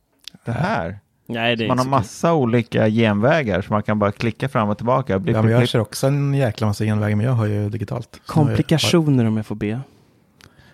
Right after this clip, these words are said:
Speaker 1: Tack.
Speaker 2: Oj.
Speaker 1: Förlåt.
Speaker 3: Ja, fin
Speaker 1: Oj.
Speaker 3: lösenordskod.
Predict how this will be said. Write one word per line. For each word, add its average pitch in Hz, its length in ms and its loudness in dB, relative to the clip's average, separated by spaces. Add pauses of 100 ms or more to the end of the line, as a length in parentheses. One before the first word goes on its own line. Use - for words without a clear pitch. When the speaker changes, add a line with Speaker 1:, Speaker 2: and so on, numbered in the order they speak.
(160)
Speaker 1:
Tack. - 320 -4 (320)
Speaker 2:
Oj. 123 160 -8 (120)
Speaker 1:
Förlåt. 101 400 -2
Speaker 3:
Ja, - 80 -20
fin 151 140 0
Speaker 1:
Oj. - 20 4
Speaker 3:
lösenordskod. 120 580 2